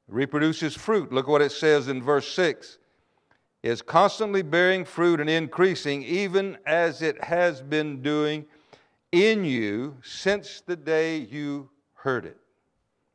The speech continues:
The gospel is not merely a stagnant system of ethics.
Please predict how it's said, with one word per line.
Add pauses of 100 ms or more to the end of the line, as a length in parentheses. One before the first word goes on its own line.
(220)
The
gospel
is
not
merely
a
stagnant
system (320)
of (180)
ethics.